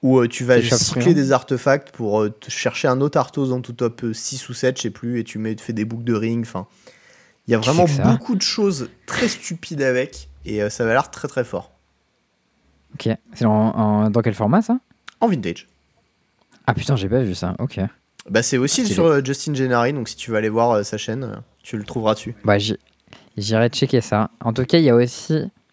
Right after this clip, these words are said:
Speaker 2: euh, le bon Sproits M T G qui a gagné un challenge vintage avec un brew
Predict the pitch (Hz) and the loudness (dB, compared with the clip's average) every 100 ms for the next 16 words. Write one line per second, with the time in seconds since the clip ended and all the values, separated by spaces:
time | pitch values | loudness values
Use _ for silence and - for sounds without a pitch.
0 | _ _ _ - - _ 110 104 98 85 | _ _ _ -10 -10 _ 0 2 0 -2
1 | - 110 117 123 139 - 151 147 - - | -2 2 2 0 -4 0 4 4 0 -2
2 | 135 127 123 117 131 - 107 104 123 139 | 0 2 2 4 2 2 0 2 2 4
3 | 143 120 123 123 110 113 117 135 - - | 2 2 2 2 0 0 2 0 -2 -18
4 | _ _ _ _ _ _ - 113 113 127 | _ _ _ _ _ _ -4 -2 2 2
5 | 120 120 139 | 2 2 2